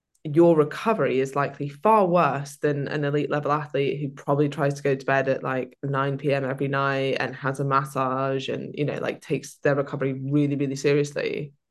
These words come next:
you actually probably have a full-time job, two kids, like, running around after people. Like, you, you probably don't have time to recover in the same way. And you probably have loads of other life stresses that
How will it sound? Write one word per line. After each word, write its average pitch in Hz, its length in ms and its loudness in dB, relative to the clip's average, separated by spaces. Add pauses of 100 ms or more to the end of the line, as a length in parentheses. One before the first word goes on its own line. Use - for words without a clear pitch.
(600)
you 208 220 8
actually 139 380 2
probably 139 380 -2
have 147 320 -2
a 208 80 -6
full-time 160 420 0
job, 175 440 2
two 143 260 -2
kids, 170 600 0
like, 139 200 0
running 151 320 2
around 190 360 2
after 147 240 -2
people. 139 320 -4
Like, 143 200 0
you, 151 240 -6
you 156 380 -2
probably 196 540 2
don't 156 180 2
have 160 140 -6
time 151 280 -2
to 147 100 -8
recover 143 680 -4
in 143 120 -2
the 135 80 -4
same 135 280 -4
way. - 600 -2
And 139 120 -2
you 143 80 0
probably 226 340 2
have 151 280 -4 (340)
loads 170 380 4
of 151 80 2
other 151 160 0
life 131 260 -4
stresses 135 600 -6
that 127 300 -4